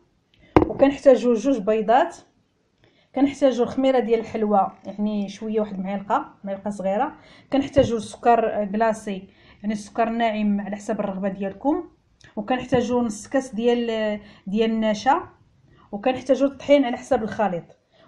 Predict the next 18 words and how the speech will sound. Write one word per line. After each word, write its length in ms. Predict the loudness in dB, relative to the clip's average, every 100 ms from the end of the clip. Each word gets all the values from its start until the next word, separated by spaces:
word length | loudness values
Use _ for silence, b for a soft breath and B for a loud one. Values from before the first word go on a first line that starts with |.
| -2
وبالنسبه 760 | 4 6 6 4 0 0 6
للنكهات 920 | 8 8 6 2 2 2 2 2 2 2
اللي 100 | 0
بغيتو 240 | 0 -2
ديروه 300 | 2 2 2
ديروه. 340 | 0 0 0 0
انا 120 | 0
عملت 280 | -4 -6 -4
هنا 120 | -4
قشره 400 | -6 -6 -6 -6
الحامض، 460 | -8 -6 -2 0
يمكن 280 | 0 -2 -4
لكم 240 | -6 -4 -6
تستعملوا 640 | -6 -8 -4 -2 0 -2 -6 B B
الفانيلا 560 | 2 4 4 2 2 2
او 200 | 2 0
اللي 160 | -2
بغيتو. 440 | -4 -4 -2 -2